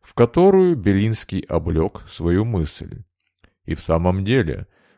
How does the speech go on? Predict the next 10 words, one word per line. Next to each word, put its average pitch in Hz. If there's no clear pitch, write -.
какое 101
удовлетворение 95
может 87
дать 87
Гегель 87
Белинскому 80
за 90
каждую 131
жертву 110
истории, 90